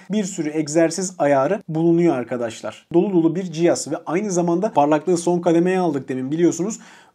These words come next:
İnanılmaz güzel bir ekran parlaklığı ve keskinliği var. Şöyle bir ekranı size bir göstereyim.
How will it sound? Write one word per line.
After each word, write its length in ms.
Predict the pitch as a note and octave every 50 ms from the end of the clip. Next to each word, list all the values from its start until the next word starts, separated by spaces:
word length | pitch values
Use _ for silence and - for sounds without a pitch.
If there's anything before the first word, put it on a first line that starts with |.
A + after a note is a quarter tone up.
| _ _
İnanılmaz 580 | D#3 D3 D3+ D#3 E3 E3+ F3+ F#3+ G3+ G3+ F3+ D#3+
güzel 360 | D#3+ D3 D#3 E3+ F3 F3+ E3
bir 220 | F3+ F3+ - - -
ekran 500 | D#3 C#3+ C#3 - F3 F3 F3+ F#3+ F3+ F3+
parlaklığı 680 | D3+ D3 C#3+ C#3+ C#3+ C#3+ C#3+ - - D#3 F3 F3+ E3
ve 200 | D#3 D3+ E3 E3 E3 - _ _ _
keskinliği 640 | - C#3 C3+ - - - D#3+ D#3 E3+ F3 E3+ D3
var. 160 | C3+ - - -
Şöyle 500 | D3 - - D3 D3+ D3+ D3 C#3 C3 B2
bir 160 | C3+ C#3+ D3+ D3+
ekranı 380 | C#3+ B2 - C#3+ C3+ C#3 C3+
size 240 | C3 - C#3+ B2+ A#2
bir 40 | B2
göstereyim. 800 | B2 C#3 C#3 C3+ C3+ - - D3 C#3 C3+ C3+ C#3+ C#3+ C#3+ D3